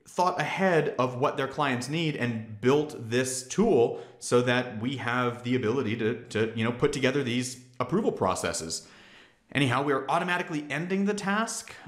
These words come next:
Uh, finish the task if it hasn't been completed by a certain date. We have customized notification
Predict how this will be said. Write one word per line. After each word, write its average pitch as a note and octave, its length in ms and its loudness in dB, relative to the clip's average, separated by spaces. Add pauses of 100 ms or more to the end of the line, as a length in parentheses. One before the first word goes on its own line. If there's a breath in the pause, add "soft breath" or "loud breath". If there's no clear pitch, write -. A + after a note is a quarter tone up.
Uh, A2+ 160 2
finish E3+ 300 -2
the D3 80 -4
task D#3 380 -2
if B2 60 -8
it G2+ 80 -8
hasn't C#3 300 -4
been D3+ 140 -2
completed D3 400 -6
by B2 80 0
a G2 60 0
certain G2 360 -2
date. E3+ 440 2 (460 loud breath)
We A#2 100 -4
have A2+ 180 -2
customized D3+ 680 -2
notification B2+ 680 -2